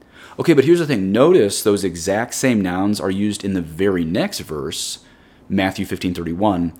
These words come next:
but this time with adjectives attached to them. It's just the nouns are out of order from verse thirty, but let's keep them in order of verse thirty, but with the new adjectives of verse thirty-one. Check this out. Jesus makes it like this so that the lame,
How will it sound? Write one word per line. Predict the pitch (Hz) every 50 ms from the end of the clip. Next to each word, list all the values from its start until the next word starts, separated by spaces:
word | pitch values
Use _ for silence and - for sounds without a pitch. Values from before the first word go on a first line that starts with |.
| - _ _ _ _ _ _ _
but | - 117 107 101 104 117
this | 147 180 180 -
time | - - 131 117 120 120
with | 120 107 - - -
adjectives | 92 101 107 113 110 107 101 101 98 92 87 -
attached | - - - - 90 85 90 - -
to | - 87
them. | 76 71 67 67 62
It's | - - -
just | 147 135 139 -
the | 127
nouns | 110 98 92 95 98 104 98 95
are | 92
out | 87 87
of | 85 80
order | 90 95 95 92
from | - - 87
verse | 85 87 87 -
thirty, | - 101 104 104
but | 87 87 -
let's | 110 139 - -
keep | - 190 185
them | - 170 143
in | 120 101
order | 76 101 101 104 107
of | 101 90
verse | 98 95 95 -
thirty, | - 101 101 104 117 127 131 - - - - - - - _ -
but | 113
with | 117 110
the | - 98
new | 101 110 127 139 127
adjectives | 107 101 98 101 90 104 98 90 92
of | 82
verse | 85 85 85 - -
thirty-one. | - 92 85 85 82 73 67 58 57 - - - _ _ _ _
Check | - - 101 -
this | - - -
out. | 87 - - - - _ _ _ _ - - _ _ _ _
Jesus | - 120 120 110 123 - - 107
makes | 107 113 110 -
it | 107 90
like | 101 98 87 -
this | 92 85 -
so | - 107 92
that | 98 95 -
the | 104 95 90 85 - - _ _ _ _ _ _ -
lame, | - 98 104 110 117 120 127 127 131 139 139 131